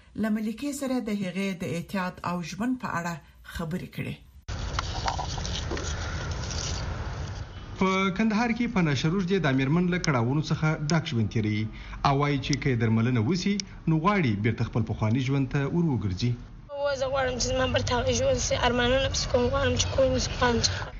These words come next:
Speaker 2: د شپږو اولادونو دا مور له تیرو لسو کالو راهیسې په نشه اخته سوې. هغې د نشې له کبله د خپل ژوند ټولې خوښۍ له لاسه ورکړي او ان اولادونه یې هم اوس ورڅخه بېل سوي او د بې سرنوشتۍ شپې او ورځې تېروي.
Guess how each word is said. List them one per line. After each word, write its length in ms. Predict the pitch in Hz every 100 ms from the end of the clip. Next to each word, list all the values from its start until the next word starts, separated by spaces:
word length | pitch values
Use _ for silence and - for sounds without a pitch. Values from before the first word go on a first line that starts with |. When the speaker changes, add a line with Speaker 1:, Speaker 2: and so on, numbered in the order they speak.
| - - 131
Speaker 2:
د 240 | 131 135
شپږو 280 | - 131 127 139 123
اولادونو 420 | 127 120 135 131 120
دا 60 | 120
مور 140 | 135 123
له 80 | 117
تیرو 220 | 117 131 160
لسو 240 | 175 - 135
کالو 200 | 117 104
راهیسې 360 | 98 131 139 147 -
په 80 | 147
نشه 140 | 143 113
اخته 180 | 98 110 -
سوې. 200 | 110 120 120 - - - - - - -
هغې 260 | 135 120 127 117
د 40 | 123 123
نشې 200 | 117 139 123
له 60 | 120
کبله 280 | 117 123 127
د 40 | 117
خپل 160 | - 110
ژوند 180 | 110 120 117
ټولې 200 | - 175
خوښۍ 260 | - 113 123 120
له 60 | 147
لاسه 180 | 123 117
ورکړي 380 | 101 90 110 104 - - - -
او 60 | 120 -
ان 100 | 139 127
اولادونه 380 | 120 117 113 113
یې 100 | 110
هم 100 | 160 170
اوس 120 | 175 180
ورڅخه 280 | - - 127
بېل 140 | 104 98
سوي 180 | 190 202 220 - - -
او 80 | 117 110
د 20 | 104
بې 80 | 101 95
سرنوشتۍ 500 | 98 98 90 - 139 -
شپې 220 | - 135 131 139
او 60 | 151
ورځې 220 | 131 90
تېروي. 340 | - 101 107